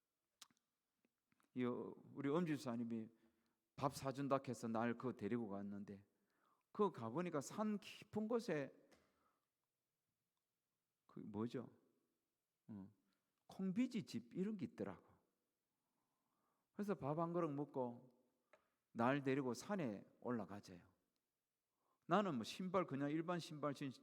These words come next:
자기는 딱 등산화 신고 날 데리고 산에 올라가다가 내가 내려오다가 한번 자빠졌잖아요. 탁 물가에 넘어지기도 했는데 어찌됐든 산에 올라간 거예요.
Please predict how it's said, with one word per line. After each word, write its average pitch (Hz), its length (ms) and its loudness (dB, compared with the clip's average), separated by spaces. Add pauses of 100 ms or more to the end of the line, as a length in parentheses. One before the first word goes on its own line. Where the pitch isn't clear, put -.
자기는 147 480 2 (520)
딱 90 460 -4
등산화 147 460 2
신고 143 360 -2
날 120 260 2
데리고 123 460 0 (240)
산에 170 260 0
올라가다가 135 680 2
내가 123 420 -2
내려오다가 139 500 2
한번 120 200 -2
자빠졌잖아요. 156 800 -4 (1080)
탁 - 500 -10
물가에 143 460 4
넘어지기도 123 680 -2
했는데 127 500 -6 (1700)
어찌됐든 240 560 4
산에 214 260 0
올라간 143 480 0
거예요. 127 180 -10